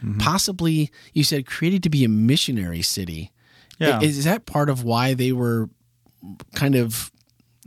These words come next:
Speaker 2: some of the good things that Jesus had to say about came from that possibility?
Speaker 1: Well, according to, um, and I wanna make sure I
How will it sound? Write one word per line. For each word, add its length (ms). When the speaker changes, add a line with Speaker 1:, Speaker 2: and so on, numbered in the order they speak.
Speaker 2:
some 200
of 40
the 80
good 260
things 240
that 60
Jesus 380
had 160
to 60
say 200
about 200
came 220
from 200
that 220
possibility? 760
Speaker 1:
Well, 440
according 600
to, 680
um, 600
and 320
I 80
wanna 240
make 180
sure 340
I 140